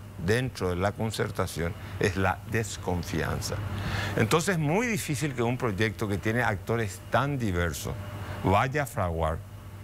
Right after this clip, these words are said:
con este ambiente interno de tanta desconfianza. Entonces es el momento de sentarse, hablar con claridad, eh, eh, decir, bueno, vamos a llevar un candidato,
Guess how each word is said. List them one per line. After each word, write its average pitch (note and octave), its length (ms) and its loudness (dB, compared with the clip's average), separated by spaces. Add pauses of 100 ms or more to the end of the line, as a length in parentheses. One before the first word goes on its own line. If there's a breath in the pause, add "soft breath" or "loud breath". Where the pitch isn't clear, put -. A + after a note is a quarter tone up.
(140)
con G#2+ 240 2
este A#2+ 200 2
ambiente A2 520 2
interno G2+ 560 2
de F2+ 100 2
tanta F#2 400 0
desconfianza. D2+ 800 -2 (540 loud breath)
Entonces F3 240 4
es A#3 60 6
el A#3 40 2
momento F3+ 400 0
de F3+ 60 0
sentarse, B2+ 640 0
hablar G2+ 240 0
con A2 160 -2
claridad, G#2 720 2 (500 loud breath)
eh, G2+ 400 2 (100)
eh, F#2+ 100 2
decir, A2+ 300 2
bueno, A#2+ 260 2
vamos A2+ 260 2
a - 20 -2
llevar G#2 160 0
un G#2+ 80 -2
candidato, G2+ 800 0